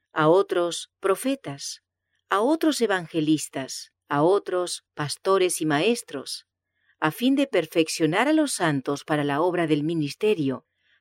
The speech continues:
para la edificación del cuerpo de Cristo, hasta que todos lleguemos a la unidad de la fe y del conocimiento del Hijo de Dios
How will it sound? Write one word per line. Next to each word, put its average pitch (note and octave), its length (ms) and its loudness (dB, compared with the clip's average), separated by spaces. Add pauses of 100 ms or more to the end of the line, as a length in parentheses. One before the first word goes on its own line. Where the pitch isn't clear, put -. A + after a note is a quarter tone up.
para C#4+ 240 4
la C4+ 140 4
edificación F#3 800 2
del C#4+ 180 0
cuerpo F3+ 380 0
de A#3+ 120 2
Cristo, C#3+ 560 -4 (300)
hasta D3+ 240 -4
que D3 160 -2
todos F3 360 0
lleguemos D#3+ 460 0
a D#3 40 -2
la C#3+ 120 2
unidad C#3+ 380 0
de D#3 80 0
la C#3 120 -2
fe A#3 360 -2 (280)
y G3+ 140 -2
del E3 180 4
conocimiento E3 880 0
del D#3+ 160 0
Hijo E3+ 260 -2
de E3+ 120 0
Dios F3+ 480 -4